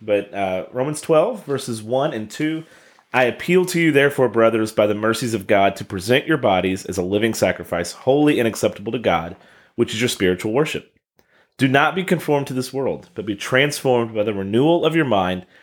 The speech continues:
that by testing you may discern what is the will of God, what is good and acceptable and perfect." There's a lot in there.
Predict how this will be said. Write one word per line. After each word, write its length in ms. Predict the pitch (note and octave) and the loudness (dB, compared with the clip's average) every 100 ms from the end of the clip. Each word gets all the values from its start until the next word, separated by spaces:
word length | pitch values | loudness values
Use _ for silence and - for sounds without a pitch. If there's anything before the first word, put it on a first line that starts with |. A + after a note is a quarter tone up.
| _ - | _ 0
that 260 | A2 - | 0 0
by 240 | A2+ G#2 G2+ | 0 2 2
testing 680 | - - A3 - F#3 F3+ | -2 -2 -2 0 0 0
you 160 | C3+ B2+ | 0 0
may 160 | A#2+ G#2 | 2 0
discern 520 | G2 - C3 C#3 C#3 - | -2 0 2 2 0 0
what 280 | A2 G#2+ _ - | 0 0 _ 0
is 280 | B2+ C#3+ C3 | 2 2 0
the 80 | |
will 160 | C3 C3+ | 0 0
of 120 | C3 | -2
God, 340 | F#2+ E2 F2 E2+ _ _ _ | -4 -4 -4 -10 _ _ _
what 220 | G2+ A#2 | 0 2
is 160 | C3+ A#2+ | 2 -2
good 400 | G#2 G#2+ G#2 G#2 | 2 4 4 2
and 80 | G2+ | -2
acceptable 640 | G2+ - F2 - F2 E2+ - _ | -6 -2 -4 -4 -10 -12 -16 _
and 160 | - F2+ | -16 -12
perfect." 440 | E2 - - - _ | -14 -14 -20 -20 _
There's 180 | A2+ G2+ | -10 -8
a 40 | |
lot 380 | F#2 F#2+ A2 A2 | -8 -2 2 2
in 140 | G#2 F#2+ | 2 0
there. 200 | F2 | -4